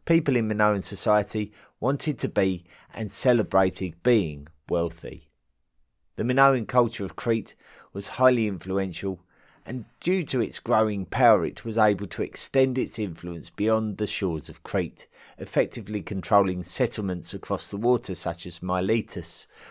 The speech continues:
which was heavily influenced by Cretan migration. Minoan culture was so advanced for its time that no one away from Egypt and the Near East could compete with its wealth, and due to its island base,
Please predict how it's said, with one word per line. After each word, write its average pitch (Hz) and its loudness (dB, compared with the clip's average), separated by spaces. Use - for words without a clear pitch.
which 95 -10
was 110 -6
heavily 107 0
influenced 90 -8
by 98 2
Cretan 95 -4
migration. 85 0
Minoan 190 2
culture 151 0
was 101 -8
so 175 0
advanced 151 0
for - -12
its - -8
time 78 -6
that 120 -6
no 165 0
one 190 -2
away 127 2
from 110 -8
Egypt 104 -6
and 104 -6
the 98 -6
Near 101 -4
East 95 -8
could 104 -14
compete 117 -6
with 95 -4
its - -12
wealth, 101 -6
and 107 -10
due 156 0
to 151 -4
its - -6
island 101 0
base, 123 -2